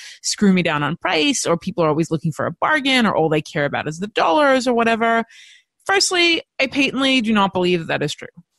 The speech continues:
So let's just get this off the bat. I don't think that all people always care only about price. I really don't. I think there are times in your life where you do care only about price, and that's the only factor you're gonna make your decision on.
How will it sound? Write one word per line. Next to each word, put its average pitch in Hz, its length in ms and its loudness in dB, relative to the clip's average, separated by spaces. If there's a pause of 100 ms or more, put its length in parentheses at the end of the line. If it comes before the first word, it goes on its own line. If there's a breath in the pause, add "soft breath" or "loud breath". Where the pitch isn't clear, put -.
So 196 380 2 (100)
let's 330 140 0
just 359 160 -6
get 226 140 -2
this 220 100 -4
off 214 200 -2
the 170 60 -8
bat. 151 280 -4 (120)
I 233 120 2
don't 277 260 2
think 208 520 -2
that 180 220 -2
all 185 220 2
people 190 540 -2
always 170 280 0
care 160 320 -2
only 160 280 -4
about 156 260 -4
price. 139 500 -6
I 180 60 -2
really 160 260 -2
don't. 117 220 -6 (160)
I 453 160 2
think 381 180 -6
there - 140 0
are 214 180 2
times 190 480 -4
in 190 120 -4
your 170 100 0
life 156 360 0
where 214 140 2
you 202 260 2 (120)
do 175 240 -2
care 240 300 -2
only 254 240 0
about 262 260 -2
price, 277 380 -4 (340 loud breath)
and 190 100 -2
that's 196 200 0
the - 240 -4
only 190 340 2
factor 190 640 -2
you're 175 160 -4
gonna 175 160 -2
make 151 320 -4
your 156 80 -6
decision 151 400 -6
on. 247 380 -2